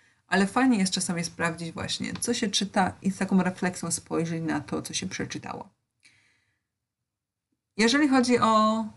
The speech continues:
podcast, to przypominam, jak zwykle, że podcastu Fish Talking możecie słuchać na Spotify, na Apple Podcast, Google Podcast, na Anchor,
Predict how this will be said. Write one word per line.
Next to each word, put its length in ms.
podcast, 460
to 100
przypominam, 680
jak 140
zwykle, 380
że 220
podcastu 580
Fish 200
Talking 340
możecie 400
słuchać 280
na 200
Spotify, 680
na 280
Apple 260
Podcast, 540
Google 280
Podcast, 720
na 180
Anchor, 560